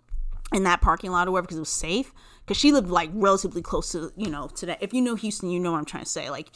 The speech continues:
it's close. And so it would be like, well, I'm gonna kick it with her, or it's late and I don't really feel like driving all the way back to, to the north side right now, that kind of thing.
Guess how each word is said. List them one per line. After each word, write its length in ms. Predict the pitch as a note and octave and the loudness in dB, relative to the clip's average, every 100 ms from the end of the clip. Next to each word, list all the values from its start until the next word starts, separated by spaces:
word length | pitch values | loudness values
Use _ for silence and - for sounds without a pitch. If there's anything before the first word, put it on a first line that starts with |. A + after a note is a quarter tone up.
| - - | -18 -10
it's 140 | F3 | -4
close. 400 | - F#3+ - - - - - - - | -2 -2 -4 -8 -14 -16 -16 -10 -4
And 240 | G3 G3+ | -2 0
so 720 | - G#3+ F#3 E3+ E3 D#3 D#3 - - - - - | 0 4 6 6 4 2 -2 4 6 6 4 6
it 120 | G#3+ | 6
would 160 | G#3 F3+ | 6 0
be 80 | |
like, 200 | G3 F#3 | -2 -2
well, 100 | F#3 | 0
I'm 80 | F3 | -2
gonna 160 | E3+ E3 | -2 6
kick 180 | - - | 6 6
it 60 | |
with 120 | D3+ | -4
her, 440 | A#3+ E4 D4+ - C#4 | 4 4 4 4 2
or 560 | - F#3 F3 F3 E3+ - - - | 0 2 2 2 -2 -6 -20 -10
it's 280 | D#3+ D#3 G#3 | -10 -6 -2
late 260 | C4 C4+ | 2 4
and 100 | A3+ | 4
I 60 | F#3+ | 2
don't 160 | F3 E3+ | -2 -4
really 160 | E3 | -6
feel 160 | - D#3+ | -6 -6
like 160 | D#3 | -6
driving 500 | D#3+ F#3+ B3 C4 B3+ | -6 2 6 6 4
all 80 | B3 | 0
the 60 | A#3+ | 4
way 160 | A#3+ | 2
back 240 | A#3 A#3 A3+ | 4 0 2
to, 320 | G#3+ G#3 F3+ | 2 2 0
to 180 | - A3 | -4 -4
the 60 | |
north 220 | A3 G#3+ - | -2 0 0
side 360 | A3+ G3+ G3 | 4 4 4
right 180 | G3+ - | 0 2
now, 360 | A#3+ A#3 A#3 A3 | 2 4 4 4
that 180 | G3 | 0
kind 160 | - G#3 | -4 -6
of 100 | F#3 | -6
thing. 300 | A#3+ A#3+ G#3 | -6 -4 -6